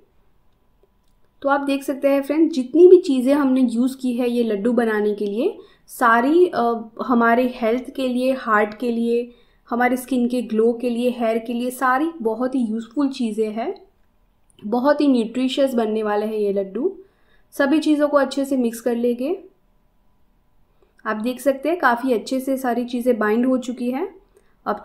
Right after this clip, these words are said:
थोड़ा सा मिश्रण हम ले लेंगे और मीडियम साइज़ का एक बॉल बना लेंगे।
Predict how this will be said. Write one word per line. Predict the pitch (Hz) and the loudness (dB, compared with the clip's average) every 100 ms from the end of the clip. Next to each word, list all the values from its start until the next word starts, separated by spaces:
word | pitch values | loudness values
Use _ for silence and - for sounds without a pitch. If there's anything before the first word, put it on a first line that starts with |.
| 277 | 0
थोड़ा | 277 285 311 | 2 4 2
सा | 311 311 330 285 | 0 -2 -2 0
मिश्रण | 240 233 269 | 0 0 -2
हम | 277 262 | 0 0
ले | 247 240 | 2 2
लेंगे | 240 240 262 392 - _ _ _ - | 0 0 -2 -4 -6 _ _ _ -8
और | 214 208 | -2 0
मीडियम | 208 247 247 320 359 | 2 2 2 2 2
साइज़ | 330 254 | 2 0
का | 247 247 | 0 -2
एक | 233 208 | -2 -2
बॉल | 214 240 | 0 0
बना | 247 247 240 | 0 0 0
लेंगे। | 233 233 269 392 | -2 -2 -4 -6